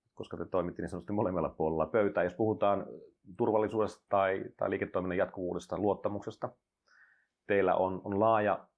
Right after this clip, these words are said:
oma portfolio, teillä on laajat, ä, kehityshankkeet ja, ja se oma infra. Eli, eli te, te hyötykäytätte myös niitä omia tuotteitanne, mut samalla kertaa te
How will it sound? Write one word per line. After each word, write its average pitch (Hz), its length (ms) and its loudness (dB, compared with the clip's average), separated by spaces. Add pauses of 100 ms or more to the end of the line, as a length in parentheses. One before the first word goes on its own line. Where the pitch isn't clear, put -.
(240)
oma 110 440 2
portfolio, 104 580 2
teillä 92 300 -8
on 90 160 -8
laajat, 92 380 2
ä, - 440 -14 (560)
kehityshankkeet 101 920 -2 (920)
ja, 98 240 2
ja 107 60 -6
se 117 160 -2
oma 123 280 4
infra. 107 400 -6 (240)
Eli, 90 220 -8
eli 90 140 -2
te, 92 300 -2 (100)
te 98 140 0
hyötykäytätte 101 800 0
myös 92 340 -2
niitä 90 220 -10
omia 87 320 -4
tuotteitanne, - 720 -8 (360)
mut 113 120 -6
samalla 135 240 4
kertaa 92 560 0 (380)
te - 280 2